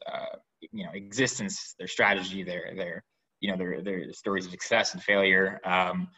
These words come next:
and keeping students along the ride with them through that journey of, of academia is hugely important. Um, so,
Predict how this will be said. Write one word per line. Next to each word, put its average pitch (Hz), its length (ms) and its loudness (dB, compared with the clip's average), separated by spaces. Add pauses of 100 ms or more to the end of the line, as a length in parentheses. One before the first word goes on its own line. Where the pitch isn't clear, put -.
(300)
and 95 460 6 (420)
keeping 175 320 6
students 135 480 2
along 107 600 4
the 101 100 -2
ride 101 340 6
with 101 280 2 (100)
them 92 260 0
through 101 120 -6
that 95 200 2
journey 92 480 0
of, 90 260 -4 (200)
of 90 300 -4
academia 110 560 4
is 92 440 -4
hugely 123 360 4
important. 85 400 0 (420)
Um, 90 580 6 (120)
so, 95 460 6